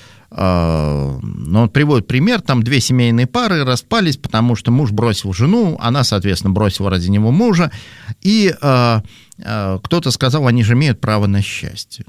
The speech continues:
Там и Льюис говорит, что, ну, постойте, а, мы же не говорим, что человек имеет право добиваться счастья любой ценой, мы же не говорим, что,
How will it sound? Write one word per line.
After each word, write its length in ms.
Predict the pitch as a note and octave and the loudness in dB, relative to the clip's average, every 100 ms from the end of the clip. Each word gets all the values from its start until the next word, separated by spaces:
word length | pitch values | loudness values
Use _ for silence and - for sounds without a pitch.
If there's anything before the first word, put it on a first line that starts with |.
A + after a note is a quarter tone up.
| - | -8
Там 200 | - G2+ | -2 0
и 40 | |
Льюис 340 | A2 G3+ G#3+ - | 0 -2 -4 -4
говорит, 440 | D#3 F3+ F#3 - | -2 -2 -2 -4
что, 300 | - B2 A#2 - - - - | -4 -2 -2 -4 -20 -8 -2
ну, 80 | |
постойте, 520 | C3+ F3 - F#2 - - - - - | 0 0 0 0 -2 -8 -18 -20 -14
а, 640 | - A2+ G#2+ G#2 G#2 G#2 G#2 | -2 2 2 2 2 0 2
мы 180 | D3 F3 | 2 4
же 100 | F3 | 2
не 120 | F3+ | 2
говорим, 340 | F3+ A3+ A3+ | 2 2 0
что 200 | F3 E3 | 0 -2
человек 520 | C#3 D3 D3 F#3+ F#3 | -2 0 0 0 0
имеет 440 | C#3 D3 E3+ C#3+ - | 2 4 2 -2 -2
право 360 | C#3+ E3+ D3+ | 0 2 0
добиваться 640 | A#2+ A#2 B2+ C#3 D3 - B2+ | 0 0 0 0 -2 -2 -2
счастья 560 | - - F3 D3+ - | -2 -2 0 -2 0
любой 500 | C3 B2 A#2+ C3+ D#3 | 2 4 2 2 2
ценой, 460 | C#3 - E3+ F3 A#2 | 0 -2 2 2 2
мы 120 | F2+ | 0
же 120 | F#2 | -2
не 80 | A#2 | -4
говорим, 340 | A#2 D3+ G#3+ E3+ | -2 0 0 0
что, 320 | - C3+ | 0 -2